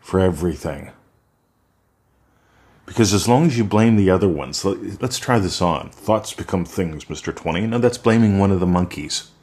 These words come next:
That's blaming mental monkey. Mental monkey has thoughts about what the visionary puts in front of him. Right?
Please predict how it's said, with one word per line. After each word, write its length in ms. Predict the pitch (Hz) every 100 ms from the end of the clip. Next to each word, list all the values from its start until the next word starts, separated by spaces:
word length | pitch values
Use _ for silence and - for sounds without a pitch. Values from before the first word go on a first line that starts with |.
| _ _ _ -
That's 160 | -
blaming 400 | - 117 107 104
mental 260 | 98 90 92
monkey. 440 | 80 76 - - - _ _ _ _ _ _ _ _ _ _ -
Mental 240 | 117 123
monkey 300 | 127 120 117
has 220 | 110 113 -
thoughts 240 | 101 98
about 340 | 98 101 98
what 140 | 104 101
the 100 | 95
visionary 480 | 87 98 95 98 95
puts 280 | - -
in 80 | 101
front 240 | - 95 92
of 100 | 78
him. 200 | 73 - _ _ _ _ _ _ _ _ _ _ _ _ _ _ _ _ _ _ _ _ -
Right? 220 | 120 127